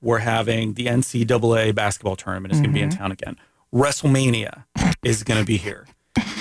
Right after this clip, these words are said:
Speaker 1: Some of the big sporting events that are coming up in the Orlando area. So what the county is looking at is creating an incentive fund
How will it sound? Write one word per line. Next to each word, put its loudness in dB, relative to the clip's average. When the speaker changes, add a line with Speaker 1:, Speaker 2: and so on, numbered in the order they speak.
Speaker 1:
Some 0
of 4
the 2
big -2
sporting 0
events 0
that -2
are -2
coming 0
up -2
in -12
the -12
Orlando -2
area. 0
So 0
what 0
the -4
county 0
is -6
looking 0
at 0
is -4
creating -2
an 0
incentive 0
fund -10